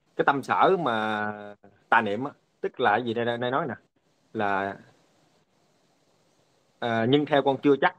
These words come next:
đã là chánh niệm trong bát chánh đạo. Đó, thì cái này phải xem lại nha. Đó, sư nhấn mạnh cho quý vị hiểu như vậy. Nếu mà nói tà niệm thì rõ ràng á,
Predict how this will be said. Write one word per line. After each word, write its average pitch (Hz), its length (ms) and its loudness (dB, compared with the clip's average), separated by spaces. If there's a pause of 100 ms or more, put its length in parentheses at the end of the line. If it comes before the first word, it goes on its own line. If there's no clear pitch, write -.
(200)
đã 123 140 4
là 110 120 4
chánh 170 200 0
niệm 113 160 -2
trong 127 120 -2
bát 156 100 0
chánh 165 140 -2
đạo. 113 260 0 (340)
Đó, 139 180 4
thì - 80 -8
cái 147 100 -2
này 113 180 0
phải 127 100 2
xem 131 160 -2
lại 104 160 4
nha. 123 140 -2 (1120)
Đó, 131 160 -4 (420)
sư 139 160 4
nhấn 151 180 0
mạnh 123 180 -4
cho 127 100 0
quý 143 80 0
vị 117 200 -2
hiểu 117 220 0
như 120 80 -8
vậy. 104 180 -6 (680)
Nếu 196 180 4
mà 170 80 2
nói 160 160 2
tà 120 160 4
niệm 120 280 -4 (960)
thì 123 140 4
rõ 120 200 6
ràng 123 280 4
á, 147 160 -2